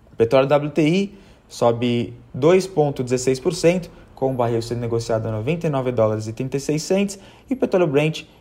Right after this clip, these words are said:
referência Petrobras, sobe forte, sobe um ponto noventa e três por cento,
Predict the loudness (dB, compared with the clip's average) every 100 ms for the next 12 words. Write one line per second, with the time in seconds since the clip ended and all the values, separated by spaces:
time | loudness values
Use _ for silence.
0 | -8 -4 -2 -2 -2 -2 0 2 4 2
1 | -2 -14 -2 0 0 -2 2 4 2 2
2 | 0 2 -2 -2 -4 -2 -2 -2 -2 -4
3 | -2 -2 -2 -2 0 -2